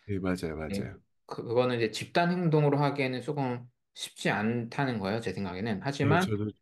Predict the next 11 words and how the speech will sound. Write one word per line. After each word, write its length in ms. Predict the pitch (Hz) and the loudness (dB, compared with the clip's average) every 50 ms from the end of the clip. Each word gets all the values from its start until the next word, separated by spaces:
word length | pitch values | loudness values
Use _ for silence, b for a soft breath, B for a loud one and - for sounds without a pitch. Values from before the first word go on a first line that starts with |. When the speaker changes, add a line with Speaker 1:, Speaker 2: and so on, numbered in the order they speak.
| _ _ | _ _
Speaker 2:
성경과 760 | - - 185 185 175 175 170 165 156 151 165 165 170 170 - | -2 0 2 4 4 6 6 6 6 6 8 8 8 6 4
이 80 | 123 117 | 2 0
환경 360 | - 185 190 180 175 170 160 | 0 0 0 2 2 2 0
주제를 300 | 151 143 - 135 127 123 | 0 0 0 2 2 2
가지고 300 | 123 120 113 - 113 110 | 2 0 0 -2 -2 -4
우리가 500 | 104 101 107 107 123 135 151 - - - - | -2 -2 0 2 2 4 2 2 -2 -6 -16
주-, 140 | - - - | -20 -20 -8
주일에 360 | - - 117 110 110 117 120 | -2 2 2 4 4 4 4
성경 280 | - 170 185 170 147 156 | 2 2 2 2 2 2
해석을 300 | 185 190 180 160 151 117 | 2 4 4 4 6 6
나눠보고 680 | 101 95 98 98 92 95 90 95 127 160 196 185 | 4 2 0 -2 -6 -8 -4 -2 0 0 0 -2